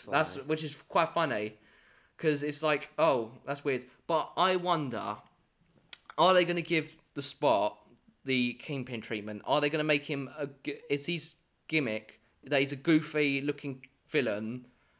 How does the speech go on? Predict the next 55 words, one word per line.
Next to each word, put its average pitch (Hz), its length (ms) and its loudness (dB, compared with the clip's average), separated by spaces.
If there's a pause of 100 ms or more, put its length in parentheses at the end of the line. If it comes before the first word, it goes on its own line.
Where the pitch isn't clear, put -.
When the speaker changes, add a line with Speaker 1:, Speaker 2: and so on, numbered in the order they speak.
(200)
Speaker 1:
but 143 80 0
they 143 100 2
make 143 240 0
him 143 240 -4
O 139 140 0
P 127 640 -4
towards 127 280 -6
the 131 120 -4
end 123 120 -4
of 123 60 -8
the 123 60 -4
film? 117 240 -6
Is 120 80 -8
he 131 80 -6
gonna 135 160 -4
be 131 180 0
a 127 80 0
ba-, 135 540 0
is 135 120 -8
he 143 100 -4
gonna 139 160 0
be 139 80 0
a 135 40 0
big 131 220 -4
threat? 117 560 -2 (1000)
Are 139 60 2
they 147 80 2
gonna 147 140 2
give 143 200 0
him 143 160 -2
some 139 400 -6
sort 139 200 -6
of 139 60 -6
re-, 147 160 0 (380)
why 165 280 4
is 156 180 2
he 156 120 2
the 143 280 -8
way 143 180 2
he 151 200 0
is? 175 240 -4
Maybe 147 180 2
they're 139 100 2
gonna 143 160 0
Speaker 2:
What, 147 120 0
Speaker 1:
give 143 80 0
him - 40 4
Speaker 2:
yeah, 127 160 4
Speaker 1:
a - 40 0
tragic 143 180 0 (100)
Speaker 2:
what - 0 - (100)
is - 100 -6
his - 40 -6
Speaker 1:
backstory. 156 160 2
Speaker 2:
backstory? 85 500 -10